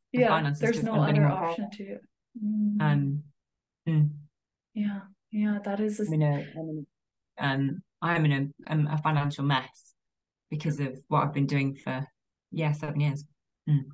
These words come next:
Speaker 2: Yeah, yeah, yeah, because you're not able to do anything else. How are you getting resources? How are you, you know, meeting
Speaker 1: I'm re-, I
Speaker 2: those
Speaker 1: am registered, yeah, I'm, I'm registered as a carer, so I'm on, I am on benefits,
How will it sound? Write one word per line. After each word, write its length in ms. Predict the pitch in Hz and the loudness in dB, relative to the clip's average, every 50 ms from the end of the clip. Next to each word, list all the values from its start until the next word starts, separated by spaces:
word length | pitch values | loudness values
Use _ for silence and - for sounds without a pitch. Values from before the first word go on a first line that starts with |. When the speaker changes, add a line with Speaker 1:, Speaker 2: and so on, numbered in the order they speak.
| - _ | -8 _
Speaker 2:
Yeah, 260 | 233 220 226 220 226 | -4 -4 -2 -2 -2
yeah, 220 | 220 220 220 220 220 233 | -2 -2 -2 -4 -2 -2
yeah, 80 | 226 220 | -4 -2
because 220 | 214 214 214 208 214 | 0 0 0 2 2
you're 100 | 208 208 | 2 2
not 200 | 226 208 - - | 2 2 0 0
able 180 | 220 226 233 | -2 0 0
to 100 | 220 214 202 | -2 -2 -2
do 340 | - 202 202 185 180 - _ | -2 -4 -4 -4 -6 -10 _
anything 360 | 180 180 180 190 208 190 180 | -10 -10 -10 -10 -10 -8 -4
else. 340 | 196 262 247 - - - - - | -2 -2 -2 -2 -2 -4 -4 -4
How 280 | - - 208 208 214 233 | -4 -2 0 2 2 2
are 40 | 233 | 2
you 460 | 220 214 208 214 208 202 190 196 - - - _ _ _ _ _ _ _ _ _ _ _ _ _ _ _ _ _ _ _ _ _ _ _ _ _ _ _ _ _ _ _ _ _ _ _ - | 2 4 4 4 4 4 2 -2 -8 -16 -20 _ _ _ _ _ _ _ _ _ _ _ _ _ _ _ _ _ _ _ _ _ _ _ _ _ _ _ _ _ _ _ _ _ _ _ -6
getting 380 | 208 208 202 196 202 202 202 - | 0 0 2 4 4 2 2 2
resources? 540 | 180 214 247 - - 233 202 - 160 165 | 2 2 2 2 2 0 -2 -2 -6 -10
How 120 | - 190 175 | -4 0 0
are 100 | 180 190 | 2 2
you, 520 | 208 202 208 202 196 196 190 175 - - - _ _ _ _ _ _ _ | 0 -2 -2 -2 -2 -2 -2 -4 -4 -6 -12 _ _ _ _ _ _ _
you 120 | 208 214 | -2 -2
know, 140 | 196 180 180 | 0 2 0
meeting 300 | 190 190 185 185 190 196 | 0 0 -2 -2 2 4
Speaker 1:
I'm 160 | 208 202 202 | 4 4 4
re-, 80 | 208 214 | 4 4
I 160 | - 214 220 | 4 6 6
Speaker 2:
those 100 | 214 202 | 6 8
Speaker 1:
am 80 | 196 190 | 8 6
registered, 380 | 180 170 - - - - 165 147 - | 6 4 2 -4 -6 -6 -6 -6 0
yeah, 180 | 175 160 143 | 2 2 4
I'm, 160 | 151 156 165 165 | 4 4 4 2
I'm 140 | 165 165 | 2 2
registered 320 | 165 160 147 - - - 143 | 0 0 -2 -2 -4 -4 -6
as 120 | 131 - | -6 -6
a 60 | 156 | -6
carer, 320 | 143 160 139 131 127 123 127 | -4 0 2 2 2 2 -2
so 160 | 131 - 143 | -4 -4 -4
I'm 140 | 135 135 135 | -2 -2 -2
on, 240 | 131 131 131 - - | -2 -4 -4 -4 -2
I 220 | 143 139 139 139 | -2 0 0 0
am 100 | 139 139 | 0 0
on 80 | 131 127 | 0 0
benefits, 800 | 131 131 131 127 127 - 127 127 - - - - - - - | -2 -2 -2 -4 -4 -6 -6 -8 -8 -12 -20 -20 -20 -20 -20